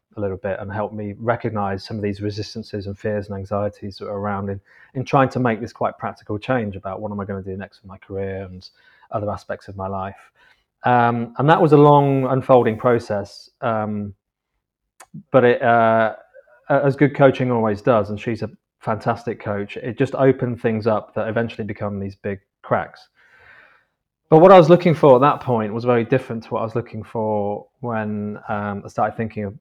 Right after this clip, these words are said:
seriously about therapy. And I think what I was looking for, uh, uh, the point I was, uh, looking to work with a therapist was a really intentional making sense of my past, particularly my childhood and my family,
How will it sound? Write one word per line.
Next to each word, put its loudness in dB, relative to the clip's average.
seriously -4
about -4
therapy. -6
And -12
I -10
think -10
what -4
I -2
was -6
looking -8
for, -6
uh, -10
uh, -8
the -10
point -10
I -8
was, -14
uh, -10
looking -12
to -10
work 0
with -4
a -6
therapist 0
was 0
a -4
really 6
intentional -4
making 0
sense -6
of -4
my -2
past, -2
particularly 0
my 0
childhood -2
and -20
my -6
family, -10